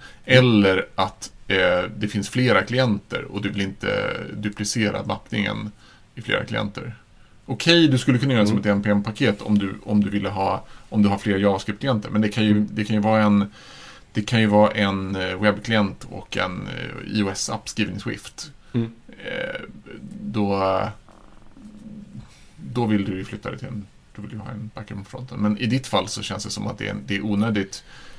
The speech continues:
Speaker 2: eh, komplicerat. Då måste du ju dessutom hålla på och hitta någon deployment-lösning
Speaker 1: Absolut.
Speaker 2: för, för din backend på fronten. Det, det känns, eh, onödigt komplicerat.
Speaker 1: Ja, det som är så jäkla smutt nu, eh, det är ju att det är ju verkligen bara statisk webb.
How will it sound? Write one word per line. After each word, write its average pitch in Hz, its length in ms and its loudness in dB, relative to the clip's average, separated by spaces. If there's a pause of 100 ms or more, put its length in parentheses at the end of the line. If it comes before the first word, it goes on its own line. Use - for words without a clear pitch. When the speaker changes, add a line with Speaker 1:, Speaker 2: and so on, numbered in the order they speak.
(120)
Speaker 2:
eh, 110 220 -10
komplicerat. 104 640 4
Då 110 120 4
måste 127 280 4
du 107 100 6
ju 107 80 8
dessutom 107 560 0
hålla 123 180 2
på 104 140 -2
och 92 100 -2
hitta 95 280 -6
någon 95 320 -2
deployment-lösning 104 1080 0 (200)
Speaker 1:
Absolut. - 520 -2
Speaker 2:
för, 92 240 0
för 98 180 0
din 90 100 -2
backend 95 260 -6
på 104 60 -10
fronten. 117 480 -4
Det, 107 320 -8
det 104 60 -6
känns, 101 440 -8
eh, - 140 -8 (120)
onödigt 98 360 -4
komplicerat. - 580 -10 (300)
Speaker 1:
Ja, 156 80 4
det 131 140 10
som 135 120 4
är 120 40 6
så - 120 4
jäkla 120 300 4
smutt - 340 0
nu, 139 360 4 (300)
eh, 104 380 0 (260)
det 110 160 6
är 117 100 12
ju 101 180 6
att - 280 -2
det 113 100 4
är 101 140 6
ju 104 140 4
verkligen 104 260 0
bara 104 100 0
statisk 101 440 -2
webb. 104 300 -2